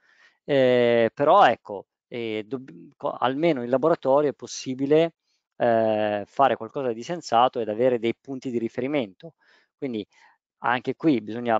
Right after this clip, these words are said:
essere pratici, perché non si può chiedere ad una membrana di fare un test di dieci anni e poi dire come si comporta a dieci anni, perché oltre a che facciamo, finiamo il test a dieci anni, <laughs> abbiamo,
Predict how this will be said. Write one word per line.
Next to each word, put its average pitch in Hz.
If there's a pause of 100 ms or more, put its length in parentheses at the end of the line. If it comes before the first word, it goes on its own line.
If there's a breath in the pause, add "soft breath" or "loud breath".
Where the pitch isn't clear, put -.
(120)
essere 113
pratici, 113
perché 107
non 110
si -
può 143
chiedere 113 (460 soft breath)
ad 113
una 120
membrana 117
di 110
fare 120
un 117
test -
di 113
dieci 117
anni 117 (520)
e -
poi 120
dire 117
come 120
si -
comporta 110
a 104
dieci 107
anni, 90
perché 104
oltre 113
a -
che 113
facciamo, 113
finiamo 117
il 107
test -
a 110
dieci 117
anni, 98 (760)
<laughs> -
abbiamo, 185